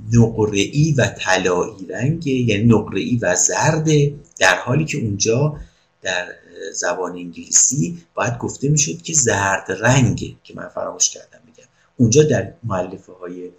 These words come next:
تعریف واژه گلد یکی از مؤلفه‌ها این بود که باید می‌گفتن زرد رنگه، درسته؟ ولی وقتی می‌ریم سراغ زبان فارسی می‌بینیم که، اه،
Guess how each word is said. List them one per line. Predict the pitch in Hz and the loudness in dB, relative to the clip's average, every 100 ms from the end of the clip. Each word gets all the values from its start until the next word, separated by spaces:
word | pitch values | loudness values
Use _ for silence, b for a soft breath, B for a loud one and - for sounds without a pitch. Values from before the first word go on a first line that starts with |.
| b b b | b b b
تعریف | - 107 95 101 92 - 92 90 b b b b _ 90 92 | 0 4 4 0 -6 -6 -4 -4 b b b b _ -12 -2
واژه | 95 90 92 92 - | 0 2 0 -2 2
گلد | 117 131 170 - - _ | 6 6 4 -4 -12 _
یکی | 156 170 117 | 0 0 0
از | 101 | -4
مؤلفه‌ها | 98 87 87 90 - | -6 -8 -8 -10 -6
این | 127 165 | -2 -2
بود | 165 - | -4 -10
که | 123 | -6
باید | 98 - | -6 -6
می‌گفتن | 123 120 135 139 127 | -10 -10 -10 -8 -4
زرد | 107 95 90 90 - 104 | -4 -2 -2 -4 -2 4
رنگه، | 120 104 82 - - _ _ _ _ - | 6 6 2 -8 -18 _ _ _ _ -4
درسته؟ | 101 - - 107 - b - | -2 -2 -4 -10 -14 b 2
ولی | 113 | 4
وقتی | 127 123 | 4 4
می‌ریم | 151 139 | 4 4
سراغ | 120 107 101 | 2 0 -2
زبان | 95 98 95 92 90 | -2 -2 -4 -8 -12
فارسی | - 90 92 - 151 156 B _ | -8 -2 0 0 -4 -6 B _
می‌بینیم | 117 120 135 143 | 4 6 6 2
که، | 151 160 - b b b _ _ | -2 -6 -8 b b b _ _
اه، | 104 | -12